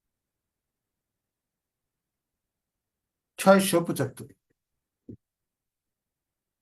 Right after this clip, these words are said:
অনেকে করে ফেলছেন, যারা করতে পারছেন সবাইকে ধন্যবাদ,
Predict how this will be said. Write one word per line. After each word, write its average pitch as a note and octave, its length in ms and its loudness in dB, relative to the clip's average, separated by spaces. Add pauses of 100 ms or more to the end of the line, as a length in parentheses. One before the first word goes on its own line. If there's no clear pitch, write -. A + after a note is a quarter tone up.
(1120)
অনেকে D#3 260 0
করে F#3+ 220 4
ফেলছেন, F3+ 360 2 (300)
যারা C#3+ 240 4
করতে D#3 280 -4
পারছেন E3+ 260 0
সবাইকে D3 340 2
ধন্যবাদ, D3 360 0